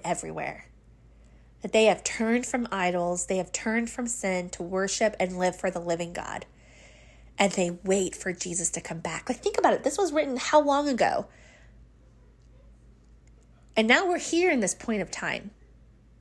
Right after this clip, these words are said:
Are we talking to people about Jesus coming back? 'Cause he is.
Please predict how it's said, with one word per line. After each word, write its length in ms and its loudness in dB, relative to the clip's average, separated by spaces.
Are 100 4
we 100 -2
talking 460 0
to 60 -2
people 260 0
about 180 6
Jesus 260 -2
coming 260 2
back? 240 6
'Cause 180 2
he 160 6
is. 400 4